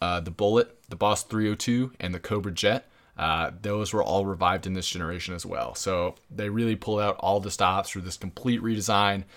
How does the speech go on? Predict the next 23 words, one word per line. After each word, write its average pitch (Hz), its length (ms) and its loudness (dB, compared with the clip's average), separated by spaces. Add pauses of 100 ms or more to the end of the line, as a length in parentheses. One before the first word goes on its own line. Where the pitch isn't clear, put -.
(160)
hundred-year 107 560 4
anniversary 107 680 2
of 95 80 0
the 95 80 -6
company, 120 580 0 (280)
uh, - 320 6
and, 82 180 0
and 90 220 -4
really 95 320 0
just 82 240 -8
kicking 90 260 -4
out 85 180 0
with 80 120 -8
the - 60 -12
Mustang. - 480 -10 (1200)
So - 140 -2
in 113 40 6
the 113 60 2
final 147 280 2
years 123 220 2
of 101 80 -4
production, 87 600 0
uh, 80 360 -2